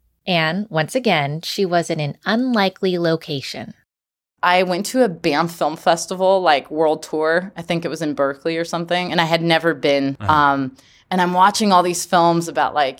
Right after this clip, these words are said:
Speaker 2: you know, people, people dropping on, on kayaks and doing crazy ski lines. And, like,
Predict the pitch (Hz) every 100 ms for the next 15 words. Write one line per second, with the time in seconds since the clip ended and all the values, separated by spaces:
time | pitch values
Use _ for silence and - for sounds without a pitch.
0 | _ 175 143 139 139 170 156 151 147 _
1 | _ _ 180 175 175 151 156 156 160 156
2 | 147 147 139 - 147 156 - - 185 175
3 | 165 160 160 165 156 160 151 151 - 165
4 | 147 156 - - 202 185 165 156 156 151
5 | 160 151 143 135